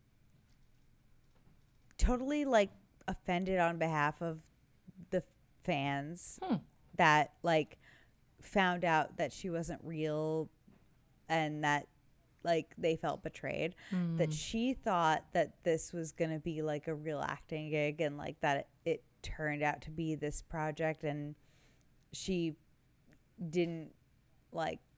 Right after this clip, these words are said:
Speaker 1: didn't love how it turned out, and that, like, and that, like, she didn't blame anybody for being upset. Like, she kind of said that in un-, like, in simple terms, that it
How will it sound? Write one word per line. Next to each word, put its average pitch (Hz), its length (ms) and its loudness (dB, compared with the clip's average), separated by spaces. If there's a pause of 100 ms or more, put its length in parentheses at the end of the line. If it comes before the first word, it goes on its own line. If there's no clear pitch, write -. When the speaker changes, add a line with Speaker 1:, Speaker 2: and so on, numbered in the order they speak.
(300)
Speaker 1:
didn't 170 260 0
love 147 220 0
how 151 200 -4
it - 100 -8
turned 143 260 -8
out, 143 340 2
and 180 200 -4
that, 175 240 0
like, 165 340 2 (2500)
and 220 220 2
that, 196 120 2
like, 190 220 4
she - 280 -2
didn't 277 240 0
blame 208 420 0
anybody 240 440 0
for 240 160 -6
being 220 300 0
upset. 190 600 0
Like, 180 200 0
she 180 360 -4 (140)
kind 202 260 2
of 196 160 0
said 160 420 -2
that 165 220 2
in 170 140 -6
un-, 139 260 -8 (280)
like, 175 200 -2 (180)
in 170 160 -10
simple 156 360 -8
terms, 160 420 -8
that 156 120 -8
it - 140 -14